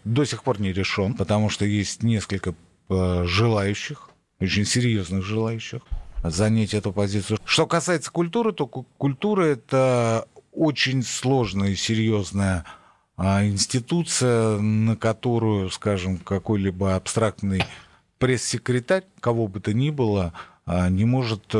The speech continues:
быть допущен в принципе. Хотя бы потому, что культурная элита, духовная элита не допустит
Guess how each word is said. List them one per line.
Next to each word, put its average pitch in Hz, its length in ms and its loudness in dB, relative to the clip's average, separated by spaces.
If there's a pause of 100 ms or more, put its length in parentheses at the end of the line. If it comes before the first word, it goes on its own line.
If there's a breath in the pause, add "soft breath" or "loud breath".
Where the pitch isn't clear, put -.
быть 107 180 -2
допущен 113 440 0
в - 40 -10
принципе. 104 440 -4 (100)
Хотя 131 400 0
бы 120 160 -2
потому, 131 320 0
что - 160 -6
культурная 139 800 0
элита, 90 380 -2 (140)
духовная 131 880 0
элита 76 580 -12 (380)
не 135 340 4
допустит 139 720 -2